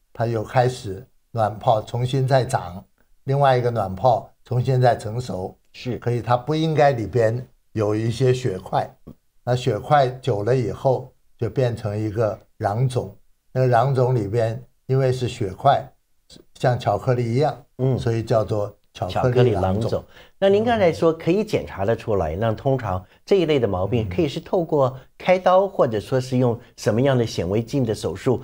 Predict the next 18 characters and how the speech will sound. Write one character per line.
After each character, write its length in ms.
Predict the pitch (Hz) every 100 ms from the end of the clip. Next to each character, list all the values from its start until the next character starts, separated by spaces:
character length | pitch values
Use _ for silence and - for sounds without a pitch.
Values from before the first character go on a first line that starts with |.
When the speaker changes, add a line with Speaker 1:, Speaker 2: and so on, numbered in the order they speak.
| -
Speaker 2:
可 100 | -
以 80 | 135
把 140 | 135 95
它 120 | 120
解 240 | 123 92
决 280 | 64 98 101
除， 280 | 98 - 104 - - -
呃， 180 | 107 104
把 180 | 98 98
它 140 | 95
挖 180 | 123 139
除 140 | -
掉 200 | 104 135
吗？ 120 | 110 95
还 120 | 104
是 140 | 104
怎 160 | 95 82
样？ 160 | 90